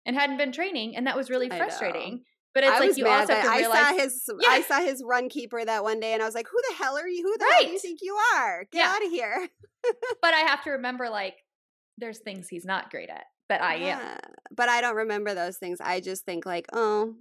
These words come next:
Speaker 2: I
Speaker 1: Yep.
Speaker 2: failed. I said I was gonna do it and didn't do it and quit on day two of training." Like,
Speaker 1: Yep.
Speaker 2: "Nah, that's so Janelle." <laughs>
Speaker 1: <laughs> Well, and so I think maybe we should get into, like, some solutions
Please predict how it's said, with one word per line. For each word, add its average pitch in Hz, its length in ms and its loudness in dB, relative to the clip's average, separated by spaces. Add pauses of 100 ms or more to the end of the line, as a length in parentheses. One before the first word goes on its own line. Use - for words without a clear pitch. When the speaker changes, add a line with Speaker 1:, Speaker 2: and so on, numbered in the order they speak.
Speaker 2:
I 214 140 -2
Speaker 1:
Yep. 214 80 -8
Speaker 2:
failed. 175 420 0
I 190 120 -6
said 185 180 -6
I 180 100 -2
was 185 140 -4
gonna 202 200 -4
do 175 160 -6
it 170 100 -6
and 170 140 -6
didn't 160 320 -8
do - 120 -8
it 139 180 -2
and 151 120 -6
quit 160 240 -6
on 151 180 -2
day 147 220 -6
two 151 240 -8
of 151 160 -10
training." 131 680 -8
Like, 196 280 -8
Speaker 1:
Yep. 254 220 0
Speaker 2:
"Nah, 254 260 2 (280)
that's 254 300 0
so 240 180 -2
Janelle." 185 600 -4 (280)
<laughs> 403 80 2 (600)
Speaker 1:
<laughs> - 680 -8
Well, 320 100 4
and 339 180 2
so 302 480 4 (500)
I 247 120 0
think 277 240 -4
maybe 285 320 -2
we 247 120 -6
should 247 160 -10
get 226 100 -2
into, 214 160 -6
like, 202 160 -4
some 214 180 -10
solutions 208 1200 -8